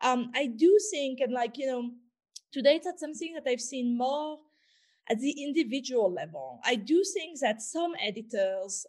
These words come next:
uh, in particular, are trying really hard to use metrics in, uh, ways that's, like, productive to kind of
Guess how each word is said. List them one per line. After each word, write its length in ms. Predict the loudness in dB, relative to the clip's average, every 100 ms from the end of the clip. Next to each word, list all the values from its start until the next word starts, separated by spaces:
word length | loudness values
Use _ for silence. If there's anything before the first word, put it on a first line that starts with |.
| -4
uh, 160 | -2 -2
in 140 | -2
particular, 720 | -4 -8 -10 -10 -6 -2 -2 -6 _ -20 _
are 180 | -2 -2 -4 -6
trying 520 | -4 -2 -4 -6 -6
really 340 | -4 -4 -6 -10 -8
hard 380 | -2 0 -2 -4 -6
to 100 | -4
use 540 | -4 -4 -4 -6 -8
metrics 800 | -8 -6 -8 -6 -6 -6 -8 -10
in, 360 | -4 -4 -4 -8 -4
uh, 200 | -2 -2
ways 600 | -4 -4 -2 -2 -4 -4
that's, 240 | -4 -4 -6
like, 300 | -6 -8 -10 _ _ _
productive 840 | -4 0 2 0 -4 -4 -4 -6 -12
to 60 | -8
kind 200 | -4 -4
of 100 | -4